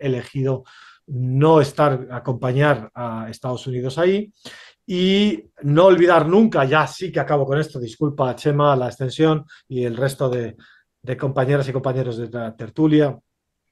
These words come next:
eh, no olvidar nunca que hay una conexión, eh, fundamental entre Yemen y Palestina. No solo es una conexión, eh, antropológica, como indígenas de una región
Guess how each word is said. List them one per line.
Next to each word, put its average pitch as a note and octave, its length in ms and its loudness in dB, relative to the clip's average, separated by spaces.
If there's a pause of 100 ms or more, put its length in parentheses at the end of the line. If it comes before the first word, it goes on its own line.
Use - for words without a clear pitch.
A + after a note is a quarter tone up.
(160)
eh, C#3 140 -4
no E3 160 4
olvidar E3+ 340 4
nunca E3+ 360 0
que D#3 80 -2
hay D#3 100 2
una D#3+ 220 0
conexión, C3 640 -2 (840)
eh, B2+ 480 -6
fundamental D3+ 1120 2 (520)
entre C#3+ 360 2
Yemen F#3+ 480 4
y D#3 120 -4
Palestina. C3 720 -4 (520)
No D#3 300 4
solo A3+ 240 4
es - 140 0
una D#3+ 580 2
conexión, E3 920 0 (520)
eh, C3+ 180 -4
antropológica, E3 1040 2 (340)
como D3+ 260 2
indígenas E3+ 920 0
de C#3 340 0
una E3 240 4
región C#3 680 -2